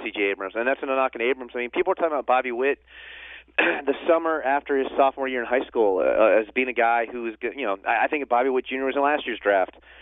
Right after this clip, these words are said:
he would have gone, you know, probably around the same range he's going this year, um, which is probably gonna be two to the Royals. I mean, he would have been a top five pick last year, too. It's just, he, he's got more all-around tools. I mean, if, if you're comparing to C J Abrams,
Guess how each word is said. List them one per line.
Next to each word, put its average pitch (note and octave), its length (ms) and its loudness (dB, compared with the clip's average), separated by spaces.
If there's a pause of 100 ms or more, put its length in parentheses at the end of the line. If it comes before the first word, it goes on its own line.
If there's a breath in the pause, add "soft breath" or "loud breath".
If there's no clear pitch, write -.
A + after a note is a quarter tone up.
(380 loud breath)
he C3 80 4
would B2+ 140 6
have A#2 60 -2
gone, A2 540 -2 (480)
you C3 100 -2
know, F#2 160 -2 (160)
probably B2 440 2
around B2 240 2
the C3 140 -10
same C3+ 140 -2
range C3 260 -2
he's B2+ 120 -8
going C3+ 260 0
this D#3+ 200 -2
year, F2 200 -2 (200)
um, G2+ 320 0
which G#2+ 180 0
is A2 160 0
probably A2+ 240 4
gonna A2+ 120 -8
be A#2 100 -10 (120)
two B2 140 -4
to - 120 -10
the B2 240 4
Royals. B2 340 0
I G#2 40 -10
mean, G#2 80 -14
he B2 60 -8
would B2+ 100 0
have B2 60 -2
been B2 100 0
a A2+ 40 -6
top A#2 240 -2
five A#2 180 0
pick - 180 -10
last A2 220 0
year, A2 80 -10 (100)
too. D#3 140 2
It's C3 120 0
just, D#3+ 140 -2 (580 loud breath)
he, G3 140 4 (100)
he's B3 100 -4
got A3+ 200 2
more F3+ 160 2
all-around D#3 380 0 (100)
tools. A#2+ 220 0
I A#2+ 40 -4
mean, C3 100 -2
if, B2+ 100 -6
if D3+ 120 0
you're C#3+ 100 -6
comparing G3+ 380 -2
to D#3+ 140 -12
C F3 100 -6
J C3+ 220 0
Abrams, G#2+ 300 -8